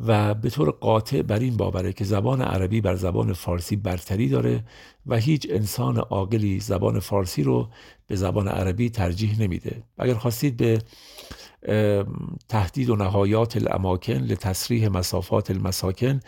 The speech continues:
ترجمهٔ شادروان احمد آرام، صفحهٔ نه مراجعه بفرمایید. ابو ریحان به طور کلی ایرانی ها رو مردمانی خرافاتی،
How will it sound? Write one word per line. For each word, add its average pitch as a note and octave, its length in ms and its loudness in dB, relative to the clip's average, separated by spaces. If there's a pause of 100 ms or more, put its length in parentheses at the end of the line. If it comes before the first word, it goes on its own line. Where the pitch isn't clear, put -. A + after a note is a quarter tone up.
(320)
ترجمهٔ B2 400 2
شادروان G#2 520 0
احمد G2+ 340 0
آرام، G#2 380 0
صفحهٔ G#2+ 420 -2
نه A#2 320 2 (360)
مراجعه G2 340 0
بفرمایید. - 600 -6 (1500)
ابو C#3 200 6
ریحان E3 240 4
به C#3 100 4
طور B2+ 220 2
کلی B2 640 0
ایرانی A2+ 340 4
ها G#2+ 220 2
رو C#3+ 240 2
مردمانی A2 600 0
خرافاتی، G#2+ 840 0